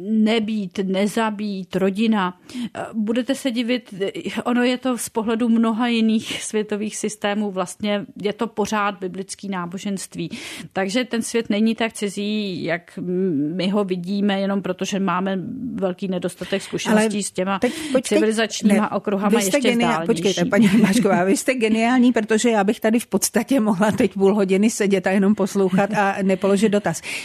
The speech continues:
Speaker 2: Já jsem teď neměla na mysli ani tak náboženství, co je psáno ve svatých textech a tak dále.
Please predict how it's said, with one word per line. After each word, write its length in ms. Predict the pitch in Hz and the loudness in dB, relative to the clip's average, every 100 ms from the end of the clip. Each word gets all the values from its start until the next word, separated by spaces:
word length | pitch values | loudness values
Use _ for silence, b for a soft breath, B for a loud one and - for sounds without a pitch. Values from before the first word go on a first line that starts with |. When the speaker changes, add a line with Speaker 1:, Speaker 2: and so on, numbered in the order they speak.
| B | B
Speaker 2:
Já 160 | 190 | 0
jsem 180 | 196 302 | 0 -2
teď 180 | 311 311 | -2 2
neměla 400 | 254 220 220 220 | 4 4 4 4
na 100 | 208 | 4
mysli 300 | 185 185 202 | 4 2 -2
ani 260 | 190 190 185 | 2 2 4
tak 320 | 185 180 - | 0 -2 -4
náboženství, 880 | 170 160 160 180 180 175 - 170 165 | -6 -4 -2 0 0 0 -2 -4 -4
co 160 | - | -6
je 100 | 160 | -8
psáno 400 | 156 156 151 156 | -6 -6 -4 -4
ve 80 | 156 | -4
svatých 520 | - 151 147 165 160 | -4 -6 -4 -6 -6
textech 640 | 165 - - - 143 - - | -10 -10 -12 -12 -10 -10 -10
a 40 | |
tak 160 | 170 170 | -6 -4
dále. 400 | 156 156 160 156 | -4 -6 -6 -8